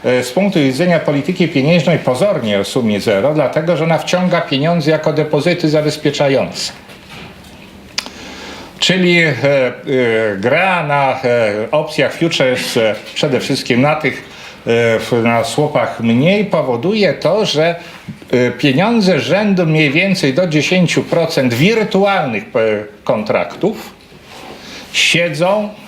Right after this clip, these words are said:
na kontach jako gotówka zabezpieczająca. Tego się inwestuje. To musi być taki bardzo płynny pieniądz. A proszę państwa, w tej chwili naprawdę, no, gdybyśmy oczywiście mieli podobne, e, śro-,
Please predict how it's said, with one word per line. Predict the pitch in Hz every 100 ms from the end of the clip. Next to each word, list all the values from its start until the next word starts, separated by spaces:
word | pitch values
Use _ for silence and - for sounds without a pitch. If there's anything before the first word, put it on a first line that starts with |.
| - -
na | 113 123
kontach | - 147 190 196 202 185 139
jako | 175 - 175
gotówka | 135 127 180 - 156
zabezpieczająca. | 147 143 139 139 131 139 113 95
Tego | 113 151
się | 151 160
inwestuje. | 156 147 147 143 98
To | 135
musi | 139 143
być | 135 - - - - - - - -
taki | 139 143
bardzo | 127 147 139 135
płynny | - 135 131
pieniądz. | - 127 85 - - - - - - - -
A | - 175 175
proszę | 175 185 180
państwa, | 175 170 143 - - 107 98 -
w | -
tej | - 214 202
chwili | - 165 120 117 147 147 - - - - -
naprawdę, | 156 196 208 107 92 113 170 165
no, | - - - - - - - - - -
gdybyśmy | 120 156 160 175
oczywiście | 170 - 170 - 160
mieli | 151 147 147
podobne, | - 147 139 131 131 135 139 135
e, | 127 - - - 123 117 113
śro-, | - 147